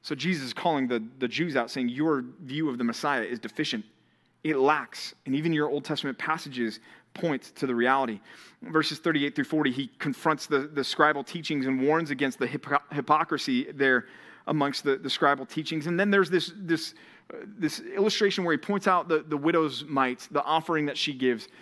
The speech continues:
Here you have somebody that's not concerned with public appearance, not concerned with what other people are thinking. She just knows what God has required of her, and she's come in faithful obedience to give that, even though that's everything that she's got. And Jesus says, "That,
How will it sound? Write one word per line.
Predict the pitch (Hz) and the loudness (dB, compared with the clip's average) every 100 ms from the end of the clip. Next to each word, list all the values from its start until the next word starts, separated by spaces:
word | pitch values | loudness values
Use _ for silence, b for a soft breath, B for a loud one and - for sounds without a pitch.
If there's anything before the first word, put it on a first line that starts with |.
| B B - | B B 0
Here | 180 | 2
you | 208 | 4
have | 196 | 2
somebody | - 180 165 | 2 2 2
that's | 139 | 2
not | 156 156 - | 4 2 2
concerned | 156 - 160 143 | -6 -2 -2 -2
with | 131 | -4
public | 139 131 | -4 -4
appearance, | 120 123 113 110 B B - | -6 -4 -4 -6 B B -2
not | 151 165 202 | 6 6 4
concerned | 175 175 185 170 156 135 B B | -2 -2 2 2 2 -4 B B
with | 151 151 - - b | 2 2 0 -20 b
what | 147 165 | 2 2
other | 165 156 | 2 0
people | 165 160 | 0 0
are | 147 | 0
thinking. | 151 139 120 | 0 -2 -2
She | - | -2
just | 156 180 185 | 0 0 2
knows | 170 139 | 0 -2
what | 156 147 | -4 2
God | 156 165 | 2 2
has | 151 139 | -2 -4
required | 131 - 160 156 | -4 0 2 2
of | 151 | 0
her, | 151 | -2
and | 151 131 | -2 -4
she's | 135 | -6
come | - 165 170 | -4 -2 -2
in | 151 135 | -4 0
faithful | 160 156 160 151 | 2 2 0 -2
obedience | 135 143 143 - | -2 -2 -2 -4
to | 123 | -8
give | 123 143 | -2 0
that, | 143 139 151 | 2 0 -2
even | 151 143 | -6 -4
though | 135 | -2
that's | 127 | -2
everything | 147 143 135 131 | -4 -6 -4 -4
that | 117 | -4
she's | 117 104 | -8 -10
got. | 107 98 - b b b b b b b _ | -12 -12 -18 b b b b b b b _
And | 117 | -12
Jesus | 123 135 120 | -8 -6 -6
says, | 127 110 | -6 2
"That, | 131 135 | 2 2